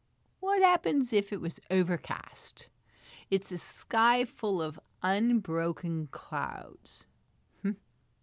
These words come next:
Is there a storm brewing? If it's raining,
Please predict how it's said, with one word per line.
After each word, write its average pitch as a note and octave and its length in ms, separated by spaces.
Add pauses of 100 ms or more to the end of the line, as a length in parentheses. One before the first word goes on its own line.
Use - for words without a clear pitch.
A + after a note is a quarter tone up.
(580)
Is D3+ 220
there C#3 200
a C#3 60
storm D3+ 400
brewing? G3 400 (1040)
If F#3+ 200
it's - 240
raining, G3+ 600